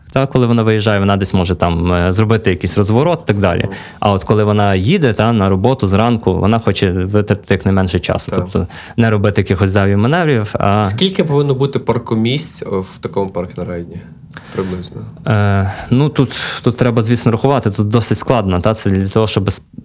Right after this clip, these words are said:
Speaker 1: с-, реально ви-, визначити, скільки потрібно паркомісць, е, тут треба робити дуже ґрунтовні дослідження.
Speaker 2: Просто навіть якщо там буде, умовно, сто паркомісць, а сто паркомісць — це вже доволі велика територія,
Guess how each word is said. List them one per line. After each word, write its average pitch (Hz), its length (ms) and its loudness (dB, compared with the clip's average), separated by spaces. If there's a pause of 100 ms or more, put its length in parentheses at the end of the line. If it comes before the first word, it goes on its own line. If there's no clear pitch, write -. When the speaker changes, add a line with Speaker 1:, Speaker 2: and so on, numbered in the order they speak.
(140)
Speaker 1:
с-, - 180 -2
реально 110 340 2
ви-, 104 140 2 (120)
визначити, 101 680 0
скільки 104 320 0
потрібно 95 340 0
паркомісць, 113 760 -2
е, 95 280 2
тут - 140 -6
треба 107 240 2
робити 104 240 0 (120)
дуже 104 200 2
ґрунтовні 101 400 0
дослідження. 90 560 -4 (480)
Speaker 2:
Просто 117 240 -2
навіть 135 180 2
якщо 139 180 -2
там 135 160 0
буде, 127 360 2 (200)
умовно, 117 640 0 (680)
сто - 300 -2
паркомісць, 110 800 -2
а - 80 -4
сто 131 140 -2
паркомісць — 123 520 0
це 117 80 -4
вже 117 240 -2
доволі 104 380 0
велика 98 400 0
територія, 98 720 -2